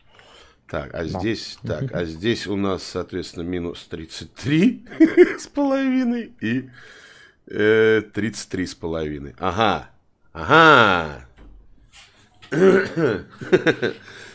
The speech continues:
Speaker 1: Всё, значит, минус тридцать три с половиной, тридцать три с половиной, тогда вот этот будет, э, щас его нужно тогда подвинуть на минус тридцать три с половиной. Так.
Speaker 2: Ну,
Speaker 1: Э,
Speaker 2: вот я щас, э,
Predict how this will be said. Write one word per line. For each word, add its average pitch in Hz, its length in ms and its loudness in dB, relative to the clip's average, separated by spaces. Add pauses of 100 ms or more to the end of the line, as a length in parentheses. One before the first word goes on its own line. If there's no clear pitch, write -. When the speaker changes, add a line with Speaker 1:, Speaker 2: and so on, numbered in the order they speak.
Speaker 1:
Всё, - 540 -4
значит, 98 300 -4
минус 113 280 0
тридцать 107 320 -6
три 156 160 -4
с - 80 -6
половиной, 127 560 0
тридцать 104 460 -6
три 107 160 -4
с 92 100 -8
половиной, 101 680 -2
тогда 98 480 -4
вот 95 260 -8
этот 98 380 -6
будет, 87 580 -10
э, 85 600 -6 (920)
щас - 340 -10
его 80 140 -8
нужно 78 340 -10
тогда 78 300 -12
подвинуть 78 680 -12
на 80 140 -8
минус 80 380 -10
тридцать 80 480 -12
три 78 180 -12
с - 100 -18
половиной. 76 880 -14 (680)
Так. 190 160 -8 (2000)
Speaker 2:
Ну, 139 200 -4
Speaker 1:
Э, - 40 -2
Speaker 2:
вот 135 160 -2
я 139 100 2
щас, - 420 -4
э, 107 340 -10